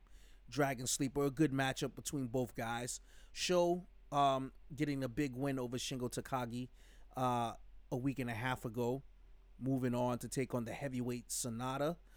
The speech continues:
Sonata looking to make his name and climb his, uh, way up the ranks of New Japan Pro Wrestling, being the only person in the L I J faction that does not have a title. It seemed like this was gonna be the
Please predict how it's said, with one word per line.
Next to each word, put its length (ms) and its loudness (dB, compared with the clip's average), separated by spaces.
Sonata 460 0
looking 320 -2
to 120 -6
make 260 -2
his 260 -4
name 480 2
and 360 -4
climb 440 0
his, 300 -6
uh, 320 -2
way 240 4
up 160 0
the 80 2
ranks 360 0
of 120 -2
New 100 -2
Japan 400 -4
Pro 140 -2
Wrestling, 420 0
being 260 0
the 160 -6
only 280 0
person 480 -2
in 120 0
the 140 -4
L 140 4
I 80 4
J 180 0
faction 500 -2
that 100 -4
does 200 -4
not 280 0
have 180 -2
a 60 -6
title. 420 -2
It 200 -4
seemed 280 2
like 220 2
this 180 0
was 140 -2
gonna 220 2
be 460 0
the 460 -4